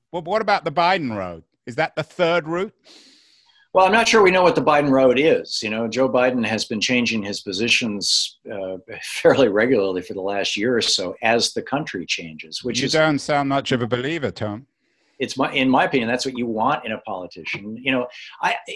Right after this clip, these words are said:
Speaker 2: my sense of politicians has always been that they very rarely are leaders. They, but they always appear to be.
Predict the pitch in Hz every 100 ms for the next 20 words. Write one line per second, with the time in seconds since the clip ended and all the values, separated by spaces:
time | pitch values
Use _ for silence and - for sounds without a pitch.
0 | - - - - - _ - - 175 170
1 | 214 - 208 151 - 139 120 107 113 -
2 | 101 - 95 104 107 95 - 95 90 92
3 | 87 98 92 - 120 113 110 117 - 107
4 | 127 151 135 110 107 101 95 95 87 85
5 | 82 87 82 - - - - - - -
6 | - 113 117 117 123 - - 131 113 123
7 | 131 135 113 113 - 135 104 82 73